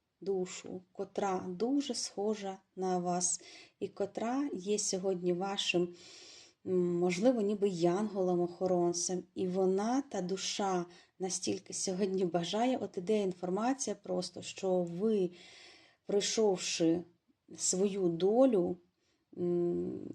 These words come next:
ви допоможете комусь із роду прокачатися. І дійсно, хтось хоче на переродження,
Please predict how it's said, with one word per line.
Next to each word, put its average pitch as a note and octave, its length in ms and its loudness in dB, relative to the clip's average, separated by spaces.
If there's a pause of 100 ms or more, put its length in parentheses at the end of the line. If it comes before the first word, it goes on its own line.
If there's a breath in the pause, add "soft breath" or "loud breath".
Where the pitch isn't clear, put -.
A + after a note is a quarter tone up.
(160)
ви G3+ 260 -2
допоможете G3 840 0
комусь F#3 640 -2
із E3+ 240 -4
роду F#3 540 0 (920 soft breath)
прокачатися. - 1200 -2 (100)
І G3+ 400 -4
дійсно, - 440 -4
хтось A#3 300 -6
хоче G3+ 280 -10
на F#3+ 100 -6
переродження, F#3+ 800 -2